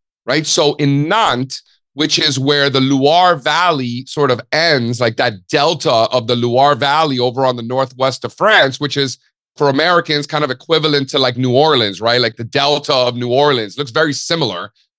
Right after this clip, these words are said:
Don't drink the wine from New Orleans, though. In France, they do the muscadet, and what they do is they leave the lees on. So the dead yeast cells, they leave that in the wine and let the wine age with those dead yeast cells. It's called lees. And what that does is that adds an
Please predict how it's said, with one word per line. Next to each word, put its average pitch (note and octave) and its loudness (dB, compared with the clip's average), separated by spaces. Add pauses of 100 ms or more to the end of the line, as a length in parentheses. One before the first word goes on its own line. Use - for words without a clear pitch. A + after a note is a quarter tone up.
Don't D#3 0
drink C#3+ 0
the C#3+ 4
wine C3 2
from C3 -2
New A#2+ 0
Orleans, A#2+ 0
though. G2+ -2 (280)
In D3+ -2
France, F3 0
they C#3+ 0
do D#3 0
the D3 2
muscadet, C#3 0
and C3 -2
what C3+ 0
they C#3 -2
do F3+ -4
is D3 0
they D3 0
leave D#3 -2
the D#3 -2
lees D3 -4 (140)
on. G2 -2
So - -2
the C3+ 0
dead E3+ -2
yeast E3 -8
cells, G3+ 0
they D#3 0
leave E3+ -4
that C#3+ 0
in D3 0
the C#3 0
wine D3 0
and B2 0
let D3+ -4
the E3 -2
wine D3 0
age D#3 -2
with C3 -2
those C3+ 0
dead C3+ -2
yeast A#2+ -10
cells. F#3+ -2
It's B2+ -8
called B2 -2
lees. A#2+ -6 (320)
And D3 -2
what D3 -2
that G3+ -4
does G3+ 0
is C3 -8
that C3+ -4 (260)
adds F3 -2
an C#3+ -2